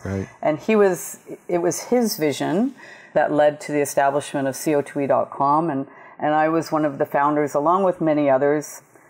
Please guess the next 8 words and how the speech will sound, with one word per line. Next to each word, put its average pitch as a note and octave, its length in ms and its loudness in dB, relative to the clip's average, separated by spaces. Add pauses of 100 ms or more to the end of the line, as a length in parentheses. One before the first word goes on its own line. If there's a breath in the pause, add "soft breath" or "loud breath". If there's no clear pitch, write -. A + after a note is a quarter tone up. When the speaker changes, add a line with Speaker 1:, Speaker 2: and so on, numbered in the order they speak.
(120 soft breath)
Speaker 2:
Sadly, D3 640 2 (380)
many C#3+ 400 0
of C#3 160 0
them C3+ 480 0
perished C#3 600 0
in C#3+ 180 -6
nine C#3 220 0
eleven, F3 580 0